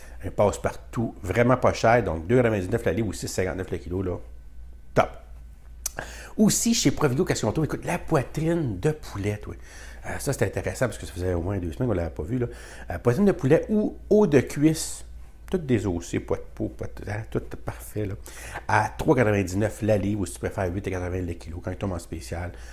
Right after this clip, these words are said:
c'est son bon prix. Donc, euh, hein, t'es sûr que t'as un bon prix là, chez Provigo, pour ce qui est du poulet. Tu le sais. Aussi, chez Provigo, qu'est-ce qu'on trouve ? Écoute, le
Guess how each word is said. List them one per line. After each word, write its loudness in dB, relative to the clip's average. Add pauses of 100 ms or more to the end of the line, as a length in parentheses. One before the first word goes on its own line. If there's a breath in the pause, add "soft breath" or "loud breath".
(140 loud breath)
c'est -2
son -4
bon -2
prix. -6
Donc, -10
euh, -12
hein, -8
t'es -12
sûr -6
que -8
t'as -8
un -6
bon 4
prix -6
là, 2 (400)
chez 0
Provigo, -2
pour -6
ce -6
qui -2
est 2
du -6
poulet. -8 (460)
Tu -12
le -12
sais. -2 (640 loud breath)
Aussi, 8
chez 6
Provigo, 4
qu'est-ce 2
qu'on 6
trouve ? 0
Écoute, 0
le 0